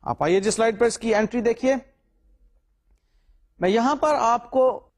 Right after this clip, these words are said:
تھوڑا سا کتابوں سے ہٹ کر، کیونکہ کتابیں اگر آپ کو refer کر رہے ہوں گے تو ہو سکتا ہے اس طرح آپ کنفیوز بھی ہو جائیں، لیکن میں آپ کو justify کروں گا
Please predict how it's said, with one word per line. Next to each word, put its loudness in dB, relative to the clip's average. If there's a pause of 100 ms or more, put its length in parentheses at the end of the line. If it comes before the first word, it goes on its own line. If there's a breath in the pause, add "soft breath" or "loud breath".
(360)
تھوڑا 2
سا -2
کتابوں 0
سے -2
ہٹ -2
کر، 0
کیونکہ -4
کتابیں -2
اگر 0
آپ -2
کو 0
refer -2
کر -2
رہے 0
ہوں 0
گے 2
تو -12
ہو 2
سکتا 0
ہے 2
اس -6 (360)
طرح 0 (340)
آپ -4
کنفیوز 0
بھی 2
ہو 0
جائیں، 2
لیکن 0
میں 2
آپ 0
کو 0
justify -2
کروں -2
گا 0